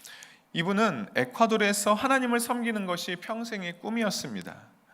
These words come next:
마침내 기회가 찾아왔고, 챔버스는 비행기에 올라 이제 막 떠나려던 참이었는데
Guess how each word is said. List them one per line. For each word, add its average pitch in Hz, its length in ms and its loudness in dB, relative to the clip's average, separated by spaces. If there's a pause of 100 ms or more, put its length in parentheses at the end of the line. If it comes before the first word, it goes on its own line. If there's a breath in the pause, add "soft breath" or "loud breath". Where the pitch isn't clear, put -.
(360 loud breath)
마침내 220 500 8
기회가 185 380 4
찾아왔고, 202 840 2
챔버스는 220 680 -2
비행기에 160 480 -4
올라 135 600 2
이제 127 140 -10
막 117 380 -4
떠나려던 170 680 -2
참이었는데 131 1040 -4